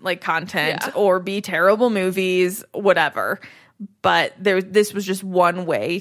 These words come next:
Speaker 1: to look at gender equality in film. Um,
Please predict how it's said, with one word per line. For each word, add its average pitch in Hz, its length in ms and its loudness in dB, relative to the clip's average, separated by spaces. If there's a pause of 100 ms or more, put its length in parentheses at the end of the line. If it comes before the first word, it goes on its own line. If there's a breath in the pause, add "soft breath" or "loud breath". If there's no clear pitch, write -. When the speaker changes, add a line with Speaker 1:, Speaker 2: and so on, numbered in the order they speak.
Speaker 1:
to 165 420 -4
look 170 480 -6
at 226 220 0
gender 226 400 2
equality 233 560 0
in 247 180 0
film. 254 480 -2 (400 loud breath)
Um, 190 480 -6